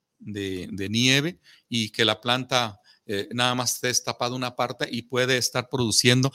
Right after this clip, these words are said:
sin ningún problema de congelación. En ese sentido, se puede hacer. Y eso es lo que nosotros consideramos que son ventajas o a favor de los transgénicos. En el caso de siembra de plantas en zonas desérticas,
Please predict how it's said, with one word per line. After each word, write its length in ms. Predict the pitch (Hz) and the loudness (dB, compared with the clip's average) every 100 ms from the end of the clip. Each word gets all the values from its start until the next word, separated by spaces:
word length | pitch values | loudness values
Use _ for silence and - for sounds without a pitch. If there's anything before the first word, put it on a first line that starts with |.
| - - | -6 -6
sin 200 | - 123 | -2 -2
ningún 280 | 120 127 131 | -2 -4 -6
problema 460 | 127 120 120 123 | -4 -4 -2 -2
de 100 | 113 | -2
congelación. 800 | - 110 123 123 131 - 190 214 - - - | -4 -8 -4 -2 0 2 2 0 -6 -20 -4
En 140 | 120 123 | 0 0
ese 200 | 120 131 | 0 0
sentido, 640 | 123 113 135 131 139 139 | -2 -4 -4 -4 -4 -6
se 180 | - - | -6 -6
puede 520 | - 113 113 113 113 - | -6 -4 -2 -2 -4 -6
hacer. 420 | 95 - 92 - - - | -4 -2 -4 -6 -16 -18
Y 360 | - 147 156 156 - | -6 -2 -2 -4 0
eso 300 | 135 - 143 | 2 4 2
es 60 | |
lo 160 | 143 139 | 0 -2
que 100 | 127 | -4
nosotros 560 | 113 - 127 127 - _ - - - | -2 -2 -2 -2 -6 _ -20 -20 -6
consideramos 800 | 127 117 117 117 123 135 131 | -2 0 0 2 2 0 -2
que 80 | - | -2
son 340 | - 123 131 - | -4 -4 -6 -10
ventajas 800 | - 110 110 101 120 113 123 - | -6 -4 -4 0 2 2 -2 -4
o 120 | - 107 | -2 -4
a 100 | - | -2
favor 400 | 98 101 104 107 | -4 -2 -4 -4
de 100 | 104 | -6
los 160 | 101 | -6
transgénicos. 800 | - 107 - 127 147 151 - - _ - - - - | -8 -6 -6 -6 -8 -8 -12 -16 _ -14 -12 -12 -4
En 140 | 147 | 2
el 100 | 151 | 2
caso 300 | 151 190 214 | 4 2 4
de 280 | 190 143 143 | 4 4 2
siembra 420 | - 156 170 180 156 | 0 0 0 0 0
de 80 | |
plantas 480 | 147 147 156 156 156 | -2 -2 -2 0 -2
en 100 | 131 | 0
zonas 340 | - 139 151 131 | -2 -2 -2 -2
desérticas, 760 | 131 - 151 156 147 - 107 | -2 0 0 -2 -10 -6 -6